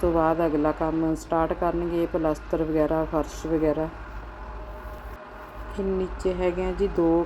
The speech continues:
ਕਮਰੇ ਆ, ਦੋ ਬੈੱਡਰੂਮ, ਮਤਲਬ ਸਾਈਡਾਂ ਤੇ ਇਹ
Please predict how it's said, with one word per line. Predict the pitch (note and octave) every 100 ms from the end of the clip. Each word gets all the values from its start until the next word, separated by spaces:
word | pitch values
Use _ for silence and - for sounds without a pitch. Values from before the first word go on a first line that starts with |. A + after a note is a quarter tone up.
| F3
ਕਮਰੇ | D#3+ D#3+ E3 F3
ਆ, | G3 G3 - - - - -
ਦੋ | E3+ E3+
ਬੈੱਡਰੂਮ, | E3 D#3 D3 E3+ F3+
ਮਤਲਬ | F3+ F3+ F3+ F3+ F#3 F#3 - - - - - - - - -
ਸਾਈਡਾਂ | - E3+ D#3+ D#3 E3+ E3+
ਤੇ | - F3+ F3+ F3+
ਇਹ | - E3+